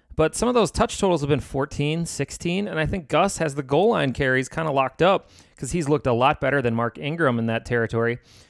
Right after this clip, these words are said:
Uh, New England, Tennessee, and Pittsburgh in the next three weeks. He'll be very startable in the Tennessee game next week. I don't know if I like him all that much against New England or Pittsburgh, though. Only a three percent blind bid recommendation 'cause I think that's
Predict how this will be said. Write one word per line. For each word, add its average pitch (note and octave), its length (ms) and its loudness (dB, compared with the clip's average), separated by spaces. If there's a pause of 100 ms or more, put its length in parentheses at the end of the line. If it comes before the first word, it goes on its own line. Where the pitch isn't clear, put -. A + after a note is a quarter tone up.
(440)
Uh, C#3+ 360 4
New E3 260 2
England, A3 560 4
Tennessee, F3+ 560 0
and C3+ 140 -2
Pittsburgh E3+ 500 0
in C#3 140 -2
the C3+ 60 0
next C#3+ 260 -4
three D3 240 -2
weeks. B2 300 -4
He'll D3+ 100 0
be C#3+ 120 0
very E3 360 4
startable D#3 600 4
in C#3 60 -4
the C3 80 -2
Tennessee C#3 460 -4
game A#2+ 340 0
next A#2+ 320 -2
week. D3+ 300 -2 (320)
I B2+ 80 -4
don't D#3+ 280 2
know D3+ 140 2
if C3+ 100 0
I C3+ 100 2
like B2+ 220 2
him B2+ 120 0
all A#2+ 100 2
that A#2+ 120 2
much A#2+ 220 -4
against A#2 280 -6
New A#2+ 100 0
England A#2 300 -2
or A#2 100 -6
Pittsburgh, D3+ 540 -4
though. C#3+ 260 2 (380)
Only F3+ 180 0
a D#3+ 60 4
three F3+ 200 0
percent E3 420 -2
blind D3 260 2
bid C#3 160 2
recommendation C3 640 2
'cause A2 120 -4
I A#2+ 120 2
think A#2+ 180 -4
that's - 180 0